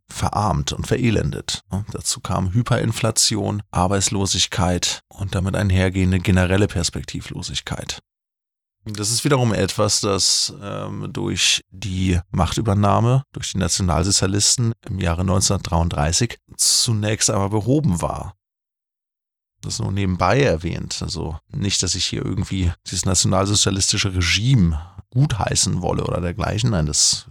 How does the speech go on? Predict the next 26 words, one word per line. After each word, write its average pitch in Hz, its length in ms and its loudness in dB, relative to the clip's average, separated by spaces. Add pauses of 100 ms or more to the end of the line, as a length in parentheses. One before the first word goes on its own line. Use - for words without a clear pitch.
liegt 101 260 -10
mir 87 80 0
fern. 127 400 2 (140)
Aber 90 420 -4
um 92 160 -8
zu - 160 -6
verstehen, 147 840 2 (200)
warum 87 640 2 (300)
dieses - 640 -2 (100)
Regime 101 440 0 (100)
an 92 120 -4
die 90 80 2
Macht 85 320 0
kommen 107 220 2
konnte 123 480 0
und 92 580 0 (140)
warum 98 840 0 (100)
es - 180 -2
einen 98 420 2 (180)
derart 95 560 0 (160)
großen 113 400 2
Zuspruch - 1040 -2
in 98 140 -6
der - 100 -4
Bevölkerung - 600 -2
gab, 113 260 0